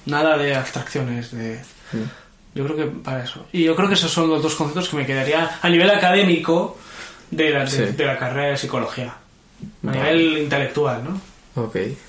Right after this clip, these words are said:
Speaker 2: Yo estoy ahora empezando psicología, ¿lo sabes?
Speaker 1: Ujú.
Speaker 2: Y pues me gustaría que dieses, bueno, saber qué consejos darías tú a alguien que esté ahora empezando una carrera.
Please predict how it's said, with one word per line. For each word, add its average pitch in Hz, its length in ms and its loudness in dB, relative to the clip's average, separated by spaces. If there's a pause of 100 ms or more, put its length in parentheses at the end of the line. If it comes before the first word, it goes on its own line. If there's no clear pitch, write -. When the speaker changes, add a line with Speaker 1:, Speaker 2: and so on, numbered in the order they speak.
(1160)
Speaker 2:
Yo 127 140 4
estoy 139 280 4
ahora 131 180 6
empezando 123 380 2
psicología, 127 560 2
¿lo 123 100 0
sabes? - 560 -2
Speaker 1:
Ujú. 147 280 0 (800)
Speaker 2:
Y 123 220 4
pues 113 220 2
me 117 120 2
gustaría 123 580 4
que 151 140 4
dieses, 117 960 2 (840)
bueno, 110 180 0
saber 117 320 4
qué 143 120 2
consejos 139 500 2
darías 139 380 4
tú 156 140 6
a 143 60 4
alguien 156 200 4
que 156 80 4
esté 143 200 2
ahora 139 120 6
empezando 143 360 2
una 139 120 2
carrera. 110 500 2